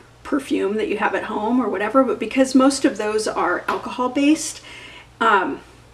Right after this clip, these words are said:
you know, it could cause seizing and, uh, thickening. That just means thickening, like, uh, to where it's hard to work with.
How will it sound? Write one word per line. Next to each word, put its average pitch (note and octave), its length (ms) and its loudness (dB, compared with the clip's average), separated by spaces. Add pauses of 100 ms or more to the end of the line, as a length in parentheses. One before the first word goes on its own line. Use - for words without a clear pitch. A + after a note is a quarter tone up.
(920)
you - 80 0
know, A3+ 140 0
it - 160 0
could C#4 240 2
cause A3+ 720 0
seizing G3+ 720 -2 (520)
and, G3 320 0
uh, G3 160 0
thickening. G#3 680 2 (200)
That G#3+ 180 2
just A3+ 200 -4
means G3 200 0
thickening, A#3+ 600 -4
like, F#3 340 -2 (460)
uh, F#3+ 280 -2
to - 200 -2
where F#3+ 320 2
it's - 240 -4
hard G3 220 -4
to F3 60 -2
work E3+ 300 -8
with. F#4 300 -2